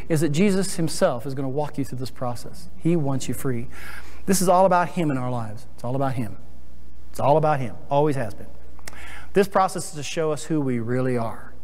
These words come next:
That's what the outcome of this thing is to be. Now, this is where I got the whole idea about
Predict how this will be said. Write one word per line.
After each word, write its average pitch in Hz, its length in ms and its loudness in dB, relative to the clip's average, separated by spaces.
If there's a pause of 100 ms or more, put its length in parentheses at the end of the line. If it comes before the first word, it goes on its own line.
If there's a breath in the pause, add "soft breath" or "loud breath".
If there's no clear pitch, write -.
(280)
That's 131 200 -2
what 135 220 0
the 127 240 -2
outcome 208 320 2
of 214 80 0
this 208 140 -2
thing 131 340 -4 (380 loud breath)
is 143 220 0
to - 120 0
be. 120 320 0 (320 loud breath)
Now, 123 60 0
this 165 160 4
is 180 120 2
where 208 200 6
I 202 100 4
got 190 300 0
the 196 100 2
whole 196 300 2
idea 190 340 4
about 135 420 2